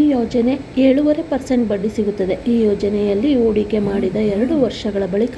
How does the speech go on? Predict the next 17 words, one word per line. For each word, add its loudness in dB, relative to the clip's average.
ಒಳ್ಳೆಯ 2
ಆದಾಯ -2
ಮತ್ತು -4
ಬಡ್ಡಿ -4
ಮೊತ್ತ 0
ನಿಮ್ಮದಾಗುತ್ತದೆ. 0
ಈ 2
ಯೋಜನೆಯಲ್ಲಿ 2
ನೀವು 2
ಎರಡು 0
ಸಾವಿರದ 0
ಇಪ್ಪತ್ತೈದರ 0
ಮಾರ್ಚ್ವರೆಗೆ -2
ಹೂಡಿಕೆ 0
ಮಾಡಬಹುದು. 0
ಪ್ರತಿ -2
ತಿಂಗಳು 2